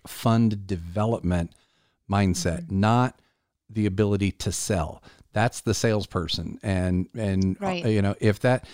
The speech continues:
Speaker 1: so if an interim, for example, can help a board,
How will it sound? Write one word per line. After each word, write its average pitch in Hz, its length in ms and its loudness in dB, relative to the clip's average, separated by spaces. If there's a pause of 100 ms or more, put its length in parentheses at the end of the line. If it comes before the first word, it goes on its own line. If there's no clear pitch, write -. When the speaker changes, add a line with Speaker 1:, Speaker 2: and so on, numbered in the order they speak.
(200)
Speaker 1:
so 127 220 2
if 120 180 4
an 110 180 4
interim, 131 580 2
for 101 180 -2
example, 92 540 -2
can 98 500 0
help 131 420 0 (720)
a 98 60 -2
board, 104 540 -2